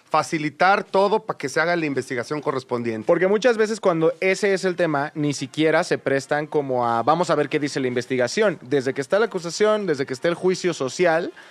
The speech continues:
Speaker 2: automáticamente la marca vinculada a cualquier persona dice, "¿Sabes qué, flaco? No se va a armar".
Speaker 1: Bueno, pues resulta que ha sido absuelto de acusaciones de comportamiento inadecuado tras una investigación interna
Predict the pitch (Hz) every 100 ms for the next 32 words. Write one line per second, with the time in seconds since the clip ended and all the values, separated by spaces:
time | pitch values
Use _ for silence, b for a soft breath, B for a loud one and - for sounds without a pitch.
0 | B B 131 143 147 156 151 143 143 151
1 | 165 143 127 143 143 151 139 123 123 127
2 | 139 147 - 131 117 - 117 110 165 156
3 | 131 156 151 151 127 160 151 - 160 165
4 | 156 180 190 196 147 139 139 139 123 117
5 | 110 101 - B B _ 156 185 208 233
6 | 254 330 330 311 302 247 247 254 233 -
7 | 214 208 - 202 175 147 151 143 185 185
8 | 165 - 135 135 147 170 170 170 143 127
9 | 160 170 170 135 160 170 170 139 139 131
10 | 170 165 143 165 165 165 202